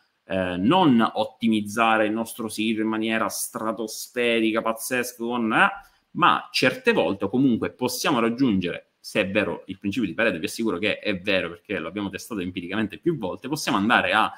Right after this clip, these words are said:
risolvere molto spesso gli ot-, l'ottanta per cento de-, delle problematiche di ottimizzazione di un sito web andando ad attenzionare quel venti per cento di errori più gravi che possono essere risolti in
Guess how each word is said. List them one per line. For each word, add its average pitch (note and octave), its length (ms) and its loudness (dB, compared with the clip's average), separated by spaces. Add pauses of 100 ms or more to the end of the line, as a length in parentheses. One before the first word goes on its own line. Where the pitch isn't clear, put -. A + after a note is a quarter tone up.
(180)
risolvere A2+ 560 4
molto A2+ 260 0
spesso B2 340 -4
gli G#2+ 100 0
ot-, - 180 -2 (140)
l'ottanta E3 460 0
per D#3+ 120 0
cento C#3 200 -2
de-, A2+ 220 0
delle A#2 180 2
problematiche G#2 720 0
di A#2+ 140 0
ottimizzazione A2 520 -2
di G2+ 100 0
un A#2 100 2
sito G3 200 -2
web G#2+ 200 2
andando B2 240 0
ad G#2+ 60 0
attenzionare A#2 720 0 (280)
quel E3 240 4
venti E3+ 340 4
per E3+ 160 2
cento C3 360 2
di C3 180 4
errori C#3 460 4
più E3 160 4
gravi A#2+ 320 4
che G#2+ 80 -2
possono A2+ 340 -6
essere G2+ 300 -4
risolti G2 600 0
in F#2+ 300 0